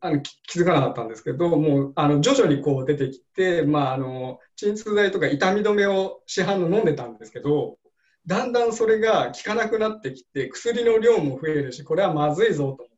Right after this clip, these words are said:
て、で、あの、うちの家内の方からも、ちょっと病院行った方がいいんじゃないの？尿路結石とかだったら本当に痛いんだよとかって言われて、あの、まあ、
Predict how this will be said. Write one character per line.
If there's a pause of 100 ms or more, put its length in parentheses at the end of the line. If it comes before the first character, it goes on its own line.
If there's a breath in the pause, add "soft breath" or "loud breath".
(200)
て、 (560)
で、 (320)
あ
の、
う
ち
の
家
内
の
方
か
ら
も、 (320)
ち
ょ
っ
と
病
院 (720)
行
っ
た
方
が
い
い
ん
じ
ゃ
な
い
の？
尿
路
結
石
と
か
だ
っ
た
ら
本
当
に
痛
い
ん
だ
よ
と
か
っ
て
言
わ
れ
て、 (200)
あ
の、
ま
あ、